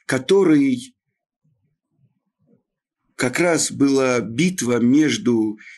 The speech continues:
теми, которые отвергали устное учение Садуке-, Цдуким, и Прушим, это еврейские мудрецы.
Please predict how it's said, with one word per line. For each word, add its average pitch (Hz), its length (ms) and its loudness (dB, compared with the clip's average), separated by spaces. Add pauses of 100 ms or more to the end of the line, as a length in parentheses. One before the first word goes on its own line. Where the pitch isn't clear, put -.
(100)
теми, 156 280 2
которые 143 420 0
отвергали 123 1160 -2
устное 110 440 0
учение 131 540 0
Садуке-, 120 840 0
Цдуким, - 720 -4 (840)
и 208 420 2 (140)
Прушим, 180 680 0 (100)
это 147 180 -2
еврейские 147 540 2
мудрецы. 107 600 -2